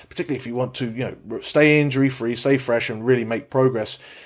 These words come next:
You've still got to bring your overall total training volume down. You know, um, and, you know,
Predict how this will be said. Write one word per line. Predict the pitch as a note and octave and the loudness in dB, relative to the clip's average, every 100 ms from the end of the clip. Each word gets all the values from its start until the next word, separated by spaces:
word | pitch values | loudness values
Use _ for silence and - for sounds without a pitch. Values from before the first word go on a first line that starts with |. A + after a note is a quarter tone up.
| - | -12
You've | B2+ | -8
still | - G3+ G3 | 2 6 6
got | C#3 D#3+ - | 6 2 4
to | D#3+ | 2
bring | C3 D3+ D#3 | 2 2 2
your | C#3+ C#3 | 4 6
overall | D3+ D#3+ D#3 D#3+ D#3 | 8 6 6 4 4
total | D3 E3+ C#3+ D3+ | 4 2 4 0
training | C#3 D#3 D#3 C#3+ | 0 2 2 0
volume | C3 B2 A#2+ A#2 - - - _ | 0 0 0 -4 -8 -10 -16 _
down. | C#3 A#2+ E2+ C#2 _ _ _ _ _ _ _ _ _ | 2 2 -2 -12 _ _ _ _ _ _ _ _ _
You | - B2 | -6 -2
know, | C#3+ C#3 - - | -2 -4 -18 -8
um, | B2+ C3+ A#2 G2+ - | 0 2 2 0 -8
and, | - D3 C#3 C3+ C3 - | 0 2 4 2 -4 -4
you | D3+ | -2
know, | A#2 | -2